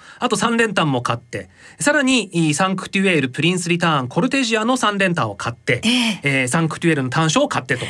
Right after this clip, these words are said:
Speaker 2: ええ。
Speaker 1: えー、都合二千四百円ほど買われたそうなんですがね。
Speaker 2: はい。
Speaker 1: 四コーナーで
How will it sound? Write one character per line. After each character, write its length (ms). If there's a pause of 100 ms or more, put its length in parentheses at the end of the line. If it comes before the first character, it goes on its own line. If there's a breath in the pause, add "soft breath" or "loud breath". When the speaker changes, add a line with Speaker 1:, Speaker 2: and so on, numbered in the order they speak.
Speaker 2:
え 60
え。 540
Speaker 1:
え 40
ー、 60
都 120
合 160
二 100
千 140
四 120
百 200
円 160
ほ 60
ど 100
買 120
わ 60
れ 60
た 60
そ 100
う 40
な 60
ん 40
で 40
す 80
が 80
ね。 80
Speaker 2:
は 220
い。 100 (320 loud breath)
Speaker 1:
四 200
コ 140
ー 20
ナ 140
ー 20
で 140